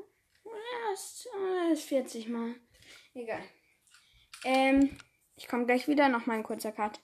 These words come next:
Ciao. Moin. Ähm, <clears throat>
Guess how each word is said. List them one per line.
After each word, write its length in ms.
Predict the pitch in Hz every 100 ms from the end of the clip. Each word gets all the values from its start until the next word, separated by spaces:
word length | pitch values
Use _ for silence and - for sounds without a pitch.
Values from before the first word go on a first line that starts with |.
| _ -
Ciao. 240 | 294 - - - _ _ _ _ _ _ _ _ _ _ _ _ _ _ _ _ _ _ _ _ _ _ _ - _ _ - 311
Moin. 600 | 233 226 208 190 208 302 349 -
Ähm, 440 | 233 214 208 208 - 294 294 -
<clears throat> 480 | 247 262 226 190